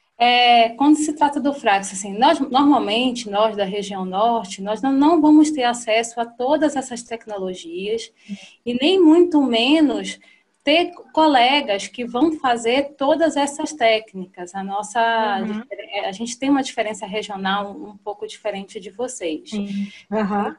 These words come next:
Speaker 1: Então, é, a minha pergunta pra você é o seguinte, quando você, num paciente que não quer operar, você vai decidir, vamos supor, numa pálpebra inferior,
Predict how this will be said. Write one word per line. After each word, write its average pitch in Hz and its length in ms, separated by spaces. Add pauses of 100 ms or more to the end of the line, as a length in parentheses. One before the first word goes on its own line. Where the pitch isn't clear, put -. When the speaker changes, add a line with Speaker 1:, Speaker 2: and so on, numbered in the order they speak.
(120)
Speaker 1:
Então, 285 640
é, 214 520
a 208 80
minha 240 160
pergunta 262 480
pra 240 180
você 202 340
é 254 80
o 262 40
seguinte, 208 600
quando 339 520
você, 208 720
num 208 200
paciente 202 520
que - 120
não 277 300
quer 233 220
operar, 208 680 (420)
você 240 380
vai 247 280
decidir, 214 1040
vamos 202 280
supor, 202 340
numa 208 340
pálpebra 226 440
inferior, 262 720